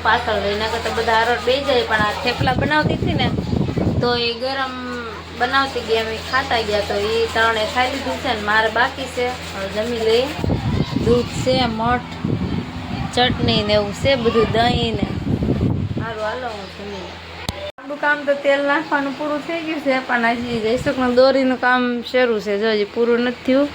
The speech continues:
દોરી કટિંગ કરે છે. ને એનું કામ તો હજી થોડુંક છે, એ પૂરું કરી દે. હારું, હાલો, હવે જય માતાજી બધાને, જય મા મોગલ, ગુડ નાઇટ. more વીડિયો જોવા માટે like and subscribe કરી દેજો. ચેનલમાં પહેલી વાર આવ્યા હોય તો સબસ્ક્રાઇબ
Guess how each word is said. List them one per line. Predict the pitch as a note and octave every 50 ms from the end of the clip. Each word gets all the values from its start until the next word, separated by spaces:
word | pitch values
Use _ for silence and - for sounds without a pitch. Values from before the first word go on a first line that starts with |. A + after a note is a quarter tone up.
| - - - - - - - A3 A3
દોરી | A#3 A#3 A#3+ A#3 A3 - A#3
કટિંગ | A#3 A3+ - A3 G#3+ G#3 G3
કરે | A3+ A#3 A#3+ C4 B3 A#3 A#3 -
છે. | B3 B3 C4+ D4+ - - - - - - - - - - - - - - - - - - - - - - -
ને | - G#3 G#3+ G#3+
એનું | A3 A3 G#3+ G#3
કામ | - G#3+ G#3+ A3 A3 G#3+
તો | - G#3 G#3 G#3 G#3 G#3
હજી | G#3 G#3 G3 G#3+ G#3+ G3+ G3
થોડુંક | F#3 - - G#3+ G#3 G#3 G#3
છે, | G3 - - A3+
એ | A3 G#3+ G#3 G3
પૂરું | F#3 - G#3 G#3 F#3+ G3 F#3+
કરી | G#3+ G#3+ A3+
દે. | A3+ A#3 B3 B3+ A#3+ A3+ A3
હારું, | A3+ A3 A3 G#3+ G#3
હાલો, | G#3 A3+ B3 B3+ B3+ A#3 A3
હવે | A3 A3 A3+ A3
જય | G#3+ A#3 A3 G#3+ G3
માતાજી | G3 G#3 A3 A3 - C4 C4+ A#3 C4
બધાને, | A3+ B3 C4 B3+ C4+ C4+ C4+ C4 C4+ C4+ C4+ C4+ C4+ - - - - - - - - -
જય | A3+ A3 A3
મા | A3+ A3 G#3 G#3
મોગલ, | G3+ G#3+ A3+ A#3+ A#3+ B3+ C4 C4 C4+ C4 - - A3+ G#3+
ગુડ | A3 A3 G#3 A3+
નાઇટ. | A#3 B3 C4 C4+ C4+ C4 - A#3
more | A3+ A3+ A3+ A#3
વીડિયો | A3 A3+ A3 G#3+ A3 A3 G#3
જોવા | G3+ A3+ A3 G#3+ G#3
માટે | G3+ G3+ G3 G3+ G#3 G3
like | G3+ G#3+ A3 A#3 A3+ -
and | A#3 A#3
subscribe | A3+ - A#3+ A#3 - - A#3 G#3+ G#3+ - -
કરી | A#3+ A#3+ B3+
દેજો. | B3 A#3 B3 B3+ B3 B3 A#3
ચેનલમાં | A3 - A3+ A3 A3 A3+ G#3+ A3 G#3+ G#3 G3+ - -
પહેલી | A3 A3+ A#3+ A#3+ A#3+ A#3+
વાર | A#3 A#3 A#3
આવ્યા | A3+ A#3 A#3+
હોય | A#3+ A#3 A3+
તો | A3 - - G3+ - - A3
સબસ્ક્રાઇબ | A3 - - - B3+ B3 A3+